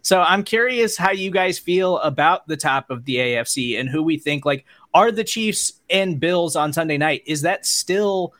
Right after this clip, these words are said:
the top two teams in the A F C so far this season, or do we need to start putting some other teams in that category?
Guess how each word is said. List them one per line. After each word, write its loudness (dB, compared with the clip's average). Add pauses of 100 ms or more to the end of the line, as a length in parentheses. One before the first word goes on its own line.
(300)
the 0
top 0
two -4
teams -2
in -2
the 0
A 0
F -2
C -4
so -2
far -2
this -6
season, -4
or -2
do -2
we 0
need -2
to -6
start -2
putting -6
some -2
other -2
teams -6
in -6
that -6
category? -4